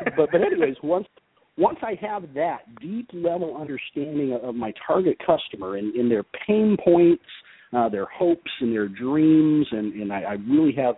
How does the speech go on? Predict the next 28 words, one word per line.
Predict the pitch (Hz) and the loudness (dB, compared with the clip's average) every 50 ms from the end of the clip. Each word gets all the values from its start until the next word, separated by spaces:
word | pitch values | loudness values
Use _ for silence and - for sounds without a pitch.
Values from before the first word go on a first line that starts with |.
| - 127 | 0 2
that | 135 131 120 - - | 2 2 0 -2 -8
crystal | - - - - - - - 117 104 | -16 -16 -16 -14 -12 -8 -6 -6 -8
clear, | - - 240 240 185 135 123 113 - - - - - - - _ 147 | -6 -4 -2 2 2 2 2 0 -2 -6 -14 -20 -20 -20 -12 _ 0
then | 185 220 240 - - | 2 2 0 0 -4
honestly | 131 143 156 185 220 202 - - 214 208 214 185 143 117 113 117 | -6 -6 -6 -6 -8 -8 -10 -8 -6 -6 -6 -6 -8 -10 -4 -2
building | 147 160 175 190 208 196 196 117 123 | -2 0 0 0 0 -2 -2 -2 -4
a | 123 - - - | -6 -8 -8 -6
product | - 131 135 143 170 170 - - | -2 0 0 2 0 -2 -2 -4
or | 104 95 - - - - - | -8 -8 -8 -10 -10 -6 -4
service | 120 131 139 151 151 151 - - - - - - | -4 0 2 2 0 0 -2 -8 -14 -12 -6 -2
to | 127 120 120 120 110 - - - - - - - 117 113 | 0 0 0 0 -2 -6 -10 -20 -20 -20 -20 -6 0 2
best | 143 156 160 - - - - - - | 2 2 2 0 -8 -14 -14 -10 -6
serve | 139 139 165 170 170 | -4 -4 -4 -2 0
them | 175 175 180 180 190 196 - - - - - - - - - | 2 2 2 0 -2 -6 -10 -14 -20 -20 -20 -20 -14 -6 -4
becomes | 131 - - 139 127 120 113 113 107 | -4 -2 0 0 0 0 -2 -2 2
very, | 139 147 147 139 | 2 4 4 4
very | 127 127 120 110 110 101 | 2 2 2 0 0 -2
easy. | 110 113 107 95 - - - - - - - - - - - - - | -6 -8 -10 -10 -12 -16 -20 -20 -20 -20 -20 -20 -20 -20 -18 -10 -6
And | 120 117 113 110 107 107 120 | -4 -4 -2 -2 -2 -2 0
once | 147 170 180 - - | 2 2 4 4 2
you | 139 139 | 2 4
have | 156 147 | 2 0
a | - | 0
product | - - - 143 147 160 143 - - | -2 -4 -2 0 0 -2 -2 -4 -6
or | 208 - - | -8 -6 -4
service | - 262 269 185 127 143 143 - - - | -2 -2 0 2 0 0 -2 -2 -2 0
that | 127 123 117 - - | 2 2 2 0 -2
meets | 120 120 131 147 170 180 165 | -4 0 2 2 2 2 -2